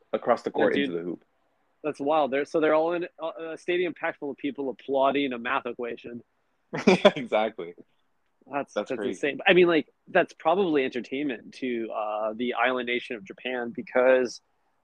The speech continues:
Speaker 2: like you said, there's no sport there. They, the most interesting sport they ever had was the Art of the Samurai, and that's been dead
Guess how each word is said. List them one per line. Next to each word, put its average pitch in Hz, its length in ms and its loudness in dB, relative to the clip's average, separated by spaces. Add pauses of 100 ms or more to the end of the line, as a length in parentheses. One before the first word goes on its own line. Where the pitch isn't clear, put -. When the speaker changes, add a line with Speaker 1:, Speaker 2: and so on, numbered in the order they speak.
(320)
Speaker 2:
like 156 180 6
you 139 100 4
said, 156 220 6
there's 127 180 -2
no 143 100 0
sport - 520 -4 (140)
there. 107 340 -8
They, 117 280 -4 (480)
the 127 160 -2
most 151 220 0
interesting 151 400 -4
sport 139 300 -6
they 131 100 -4
ever 123 160 -4
had 117 260 -8
was 110 400 -10
the 113 200 -6
Art 131 180 2
of 117 80 -2
the 117 80 -6
Samurai, 123 680 -2
and 110 160 -8
that's 113 200 -10
been 107 240 -10
dead 117 180 -4